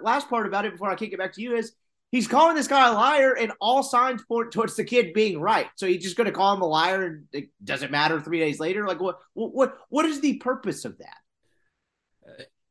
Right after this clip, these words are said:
Speaker 2: yeah, it, it's emblematic of somebody that is not focused or serious about what's coming tomorrow night. Uh, th-, that's,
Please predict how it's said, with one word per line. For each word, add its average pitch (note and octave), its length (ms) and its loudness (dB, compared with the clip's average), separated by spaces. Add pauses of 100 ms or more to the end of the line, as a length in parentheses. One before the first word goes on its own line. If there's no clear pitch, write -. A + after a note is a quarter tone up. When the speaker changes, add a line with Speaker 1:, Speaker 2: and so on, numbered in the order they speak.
(120)
Speaker 2:
yeah, D#3+ 280 6
it, D3 200 0 (580)
it's E3+ 240 6
emblematic D#3+ 960 6
of A#2 300 -2
somebody C3+ 540 0
that A2 200 -2
is F#2 180 -10
not A2+ 220 -2 (100)
focused G#2+ 440 -6
or F#2 100 -10
serious G#2 580 -6
about F#2 300 -4
what's G2 240 -6
coming G#2+ 460 -2 (120)
tomorrow C3+ 300 4
night. G#3 220 -2 (320)
Uh, G2 60 -2 (100)
th-, C#3 200 2
that's, - 500 0